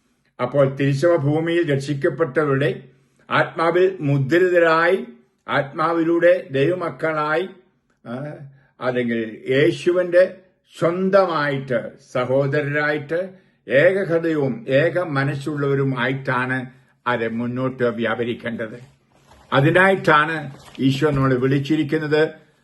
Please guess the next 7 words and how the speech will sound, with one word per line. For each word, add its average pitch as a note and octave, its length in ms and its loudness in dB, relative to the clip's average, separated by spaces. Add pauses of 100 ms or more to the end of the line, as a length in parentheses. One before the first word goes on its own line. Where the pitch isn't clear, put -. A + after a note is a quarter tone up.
(160)
അതാണ് C3+ 720 0 (160)
അപ്പോൾ C#3+ 400 -4
നമ്മുടെ C3 240 -2
മനസ്സിൽ B2 500 -4
ഉണ്ടായിരിക്കേണ്ടത്. B2 920 -2 (680)
നമ്മൾ G3 220 -2
വായിക്കുന്നുണ്ട്, D3+ 840 2